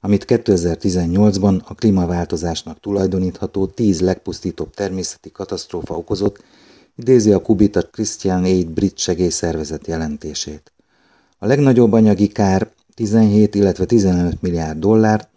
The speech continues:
az Egyesült Államokat, Közép-Amerikát és a Karib térséget sújtó Florence és Michael hurrikánok okozták.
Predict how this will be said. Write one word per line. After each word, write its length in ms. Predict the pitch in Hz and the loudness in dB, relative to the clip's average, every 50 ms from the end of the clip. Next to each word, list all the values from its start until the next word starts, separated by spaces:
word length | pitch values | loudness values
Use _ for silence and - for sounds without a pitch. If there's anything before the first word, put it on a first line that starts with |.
| _ _ _ _ _ _ _ - | _ _ _ _ _ _ _ -20
az 140 | - 98 95 | -12 -4 -2
Egyesült 520 | 117 113 110 113 - - 110 98 - - | 0 2 2 2 0 0 -2 -4 -2 -2
Államokat, 560 | 101 101 104 104 101 98 92 - - 98 - - | -2 0 2 2 0 0 -2 -2 -4 -6 -6 -4
Közép-Amerikát 960 | - 107 95 98 104 98 - - 98 95 95 92 92 - - 101 95 92 - | -2 0 2 2 2 2 2 0 0 2 2 0 0 -2 -4 -6 -6 -6 -6
és 140 | 98 - - | -6 -6 -6
a 60 | 95 | -4
Karib 320 | - 110 101 95 87 - | -2 0 0 0 0 -2
térséget 520 | - 85 87 82 - - 87 80 85 80 - | -4 -6 -6 -6 -6 -6 -6 -6 -6 -6 -6
sújtó 420 | - - 107 104 98 - - 92 | -2 0 0 0 0 0 -4 -6
Florence 580 | - - - 104 104 107 104 104 98 - - 92 | -4 0 0 0 2 2 0 0 -2 -4 -6 -6
és 120 | 95 - | -6 -4
Michael 440 | - 98 95 92 87 - - 87 82 | -4 -4 -2 -4 -4 -6 -8 -8 -8
hurrikánok 640 | 82 90 90 85 78 - - 82 80 80 78 - - | -4 -4 -4 -4 -4 -6 -6 -6 -6 -6 -8 -8 -10
okozták. 640 | 80 - - 76 - - - - 76 76 - _ | -10 -8 -8 -10 -10 -12 -14 -18 -18 -20 -20 _